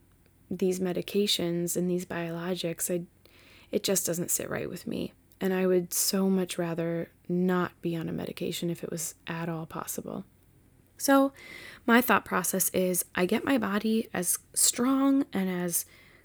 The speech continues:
clean and as healthy as it can possibly be,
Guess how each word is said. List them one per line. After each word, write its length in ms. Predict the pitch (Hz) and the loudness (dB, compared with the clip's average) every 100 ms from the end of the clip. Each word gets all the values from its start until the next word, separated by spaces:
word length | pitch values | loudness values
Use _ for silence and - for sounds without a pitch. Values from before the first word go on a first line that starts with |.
| - | -16
clean 560 | - - 254 277 277 269 | -10 0 4 6 8 6
and 220 | - 185 | 2 -2
as 160 | 180 - | -2 -4
healthy 440 | - 226 - 226 | -2 -2 2 4
as 140 | 208 | 2
it 80 | - | -2
can 140 | 185 180 | -6 -8
possibly 500 | - 202 254 247 247 | -4 -2 0 0 0
be, 360 | 202 196 269 | 2 2 0